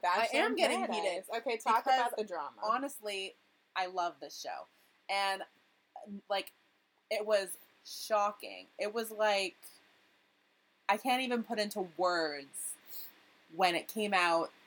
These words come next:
Speaker 1: last week. I think it was last week. Could have
Speaker 2: Yeah,
Speaker 1: been
Speaker 2: I
Speaker 1: two
Speaker 2: think it
Speaker 1: weeks
Speaker 2: was
Speaker 1: ago.
Speaker 2: last week.
Speaker 1: When it came out recently that production was ending.
Speaker 2: Mm-hmm.
Speaker 1: And they were shutting it down because of some mysterious, um, event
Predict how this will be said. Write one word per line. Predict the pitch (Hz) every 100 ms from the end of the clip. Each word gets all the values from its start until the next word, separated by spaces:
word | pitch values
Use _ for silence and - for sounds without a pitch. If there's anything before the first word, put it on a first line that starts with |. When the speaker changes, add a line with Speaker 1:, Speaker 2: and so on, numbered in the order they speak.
| _ -
Speaker 1:
last | 170 175 180 - 170
week. | 165 143 - - - - - -
I |
think | 185 190
it | 170
was | 160
last | 147 139 -
week. | 139 131 -
Could | 214
have |
Speaker 2:
Yeah, | 220
Speaker 1:
been | 208
Speaker 2:
I |
Speaker 1:
two |
Speaker 2:
think | 269 254
it |
Speaker 1:
weeks | 185
Speaker 2:
was | 165
Speaker 1:
ago. | -
Speaker 2:
last | - -
week. | 95 90 - - - - - - -
Speaker 1:
When | 226
it | 240
came | 262 262
out | 240 196
recently | 196 214 - 202 175 175 165 160 - -
that | 185 -
production | 196 190 180 - 175 170 - -
was | 170 180 170
ending. | - 165 139 87 87 180 -
Speaker 2:
Mm-hmm. | 202 196 185 175 190 - - - - - 185
Speaker 1:
And | 190
they | 170
were | 165
shutting | - 185 233
it | 277
down | 214 190 180 180 -
because | 190 - 202 180
of | 175 175
some | 185 170 165 165 -
mysterious, | 175 175 - - 190 190 185 180 180 180 180 - - - -
um, | 170 165 160 156
event | 165 190 180 139